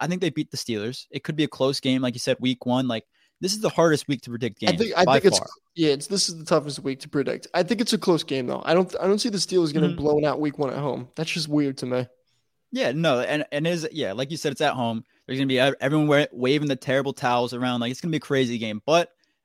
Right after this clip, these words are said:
Speaker 1: I just think the forty-niners defense and their rosters as, as a whole is just too strong for the,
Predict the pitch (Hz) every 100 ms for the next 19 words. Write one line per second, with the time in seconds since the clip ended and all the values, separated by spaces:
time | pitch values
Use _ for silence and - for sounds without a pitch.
0 | _ 160 185 208 180 180 170 147 139 131
1 | 131 131 147 143 120 113 104 _ _ 120
2 | 120 131 131 139 113 117 107 - _ -
3 | 113 101 143 139 117 113 _ _ _ _
4 | 147 160 156 - 156 - - 117 127 143
5 | 135 127 120